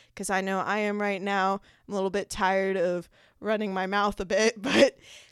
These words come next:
feeling like if you wanna have that avocado toast with some everything bagel seasoning from Trader Joe's, I also know there's, like, a big one at Costco. If you feel motivated to have that right now, go do it. Go eat those carbs,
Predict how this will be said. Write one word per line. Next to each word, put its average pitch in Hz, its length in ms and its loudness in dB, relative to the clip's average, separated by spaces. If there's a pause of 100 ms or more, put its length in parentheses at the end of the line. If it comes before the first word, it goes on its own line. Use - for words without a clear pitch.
(460)
feeling 220 440 -2
like 202 380 -6
if - 180 -4
you 220 140 -10
wanna 208 180 -4
have 214 300 -6
that 208 300 -2
avocado 220 600 -6
toast 220 480 -6
with 196 120 -10
some 220 200 -8
everything 214 380 -4
bagel 208 300 0
seasoning 208 560 -4
from 202 180 -8
Trader 208 340 -2
Joe's, 190 460 0
I 175 100 0
also 202 260 0
know 202 180 0
there's, 202 200 0
like, 196 140 0
a 190 120 4
big 185 320 -4
one 190 200 0
at 196 200 -4
Costco. 180 640 -2 (200)
If - 160 -10
you 233 240 -4
feel 226 320 0
motivated 202 680 0
to 190 80 -6
have 202 220 -2
that 240 120 -2
right 247 180 -4
now, 262 200 -2 (300)
go 240 240 0
do 226 240 -4
it. - 180 0 (160)
Go 254 300 2
eat 240 220 -8
those 226 220 0
carbs, 214 500 0